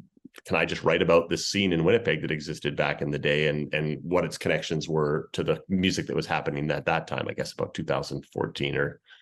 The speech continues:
thirteen or whatever it was. And the,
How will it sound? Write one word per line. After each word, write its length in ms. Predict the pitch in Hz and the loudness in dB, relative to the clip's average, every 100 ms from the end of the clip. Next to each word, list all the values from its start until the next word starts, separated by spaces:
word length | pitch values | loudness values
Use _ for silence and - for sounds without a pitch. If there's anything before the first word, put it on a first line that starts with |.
| _ - | _ 0
thirteen 380 | 82 65 76 69 | 0 0 -2 0
or 100 | 71 | 2
whatever 340 | 71 71 69 | 2 2 0
it 80 | 60 | -2
was. 260 | 67 67 71 | 0 -2 -4
And 200 | 65 - _ - - - _ - | -6 -8 _ -20 -20 -20 _ -4
the, 960 | 80 80 82 78 78 78 78 78 73 | 4 6 8 6 6 6 6 4 2